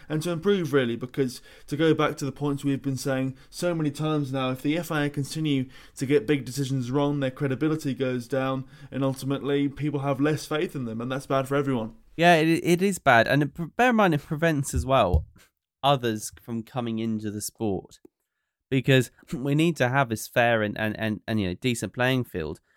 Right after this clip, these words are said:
Speaker 2: And you don't have to go back very far when you see teams struggling to stay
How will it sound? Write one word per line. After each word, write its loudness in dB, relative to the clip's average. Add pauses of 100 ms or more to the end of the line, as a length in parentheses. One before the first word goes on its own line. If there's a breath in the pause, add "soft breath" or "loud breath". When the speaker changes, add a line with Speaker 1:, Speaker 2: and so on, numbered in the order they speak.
(280)
Speaker 2:
And 2
you 4
don't 4
have 2
to -14
go 2
back 4
very 4
far 4
when 2
you 0
see -4
teams -2
struggling -2
to -8
stay -2